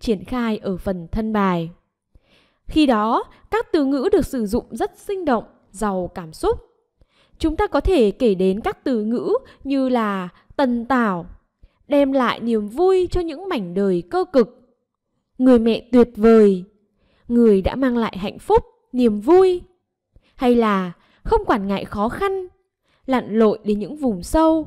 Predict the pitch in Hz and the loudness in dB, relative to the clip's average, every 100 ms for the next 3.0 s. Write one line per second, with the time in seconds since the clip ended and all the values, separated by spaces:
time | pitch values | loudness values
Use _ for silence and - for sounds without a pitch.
0 | - 202 185 170 285 285 285 269 - _ | -8 -8 -8 -6 -2 0 -2 -4 -12 _
1 | _ _ _ _ - 240 - _ _ 277 | _ _ _ _ -2 -2 -4 _ _ -2
2 | 269 - 254 226 214 233 233 208 214 175 | -2 -4 0 0 0 -2 -2 -2 0 0